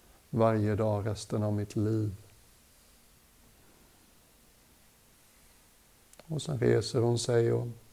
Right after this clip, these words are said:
går sakta ut i köket. Och hör och häpna. För första gången någonsin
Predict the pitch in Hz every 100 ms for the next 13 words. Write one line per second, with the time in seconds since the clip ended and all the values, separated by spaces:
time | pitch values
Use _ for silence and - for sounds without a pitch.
0 | - - - - 120 110 113 - 117 110
1 | 110 110 - 113 107 - 135 - - -
2 | - - - - - - - - - -
3 | - - _ - - - - _ - -
4 | - - - _ - - - - - 135
5 | 110 117 120 120 110 113 110 - - 104
6 | - - - - - - - - - -
7 | - 120 110 135 113 - 107 110 110 104
8 | 107 113 113 110 - 113 117